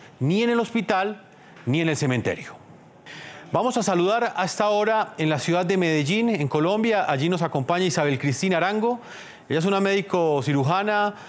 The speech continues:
magíster en psicología clínica y salud pública. Es directora de la unidad de duelo de la funeraria San Vicente en Antioquia, Colombia.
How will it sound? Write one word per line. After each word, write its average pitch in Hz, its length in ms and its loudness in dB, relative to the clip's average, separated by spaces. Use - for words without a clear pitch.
magíster 160 540 0
en 127 200 0
psicología 139 460 0
clínica 190 400 0
y 143 60 0
salud 165 240 0
pública. 202 500 0
Es 139 100 -2
directora 190 420 0
de - 20 0
la 190 100 2
unidad 165 480 2
de 156 220 -2
duelo 185 340 2
de 190 80 2
la 151 80 2
funeraria 175 800 0
San 160 260 -2
Vicente 190 680 0
en 135 120 0
Antioquia, 131 600 0
Colombia. 143 580 0